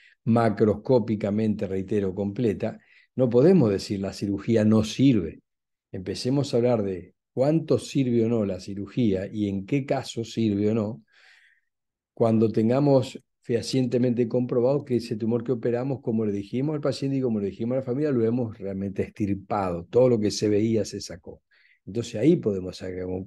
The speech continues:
sacar conclusiones a futuro, en esos casos, de qué pasa cuando con los gliomas si la cirugía sirve o no sirve. No podemos hablar de que la cirugía no sirve cuando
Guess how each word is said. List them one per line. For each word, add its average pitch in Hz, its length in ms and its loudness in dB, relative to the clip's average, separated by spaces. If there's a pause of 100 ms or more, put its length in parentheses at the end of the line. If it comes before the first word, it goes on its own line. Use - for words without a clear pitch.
(120)
sacar - 420 -2
conclusiones 104 680 0
a 104 100 -2
futuro, 139 720 4 (640)
en 101 160 -2
esos 135 320 0
casos, 139 600 -4 (280)
de 117 100 -6
qué - 140 2
pasa 131 360 0
cuando 107 500 0 (260)
con 113 160 -2
los 110 100 0
gliomas 113 400 0
si 117 100 -4
la 107 120 -2
cirugía 98 360 -2
sirve 101 280 -4
o 95 40 -4
no 90 120 -8
sirve. 85 400 -14 (500)
No 117 160 2
podemos 127 480 6
hablar 104 380 -2
de 98 100 -4
que 98 60 -8
la 90 60 -8
cirugía 107 180 -2
no 120 260 2
sirve 139 600 2 (580)
cuando 110 500 -2